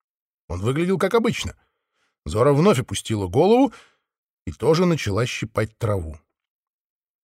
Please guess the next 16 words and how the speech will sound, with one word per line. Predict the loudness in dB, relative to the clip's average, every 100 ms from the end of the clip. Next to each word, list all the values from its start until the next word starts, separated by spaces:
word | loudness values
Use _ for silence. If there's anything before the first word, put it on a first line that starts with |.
| _
Невероятные | -12 -10 -6 2 4 4 4 4 4
запутанные | 2 0 -4 0 0 0 0
истории | -2 0 0 2 0 -2 -4
овцам | -4 -4 -4 -2
следует | -2 -2 -2 -2 -2 -2
забыть | -4 -4 -4 -6
как | -8 -4
можно | -2 0 -2
скорее, | -2 -2 0 0 0 -4 _ _ _ _ _ _ _ _
пока | -14 -8
земля | -6 -4 -2 2 4
не | 4
начала | 2 0 -4 -2 0
уходить | 0 -2 -6 -8 -10 -12 -14 -16 _ _ _ _ _ -6
из-под | -2 -2 -4 -10
копыт. | -10 -10 -12 -14